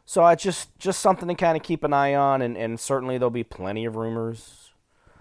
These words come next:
floating around this team, which,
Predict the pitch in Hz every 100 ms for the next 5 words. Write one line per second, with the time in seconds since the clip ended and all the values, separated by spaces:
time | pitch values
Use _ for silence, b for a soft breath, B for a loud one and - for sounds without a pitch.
0 | b b b _ - - 120 117 120 120
1 | 117 113 - - 120 107 110 113 101 _
2 | _ _ _ _ _ - - 117 113 -
3 | - - -